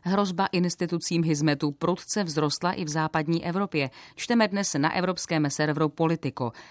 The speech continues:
Turci napojení na toto hnutí, kteří žijí v Německu, Belgii, Nizozemsku, Francii a Švýcarsku,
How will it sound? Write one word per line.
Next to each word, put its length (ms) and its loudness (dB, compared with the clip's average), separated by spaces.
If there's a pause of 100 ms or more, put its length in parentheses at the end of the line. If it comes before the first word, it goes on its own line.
(220)
Turci 320 2
napojení 640 4
na 140 4
toto 240 0
hnutí, 420 2
kteří 340 0
žijí 260 0
v 60 -4
Německu, 560 2
Belgii, 580 0
Nizozemsku, 720 2
Francii 580 0
a 100 -2
Švýcarsku, 720 -2